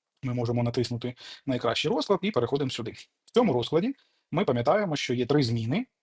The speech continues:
і ми дуже рекомендуємо вибрати першу зміну, якщо у вас дозволяє режим, е, навчання і життя дитини, що вона має можливість.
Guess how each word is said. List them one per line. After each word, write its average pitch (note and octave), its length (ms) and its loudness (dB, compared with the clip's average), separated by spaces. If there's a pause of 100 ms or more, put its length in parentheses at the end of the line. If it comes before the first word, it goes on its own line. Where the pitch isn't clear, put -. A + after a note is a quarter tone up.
(120)
і C4 160 2
ми G3 420 0
дуже C3+ 320 2
рекомендуємо C#3+ 560 0
вибрати C3+ 260 0
першу A#2+ 300 0
зміну, G3 220 0
якщо D3 180 0
у - 20 4
вас C#3 100 4
дозволяє C3 440 4
режим, B2 360 -2 (440)
е, A#2+ 240 -6
навчання B2 460 -2
і A2+ 80 0
життя A2+ 340 -6
дитини, A#2 360 -8
що - 180 -10
вона A#2+ 180 -8
має A#2 200 -8
можливість. A#2+ 520 -6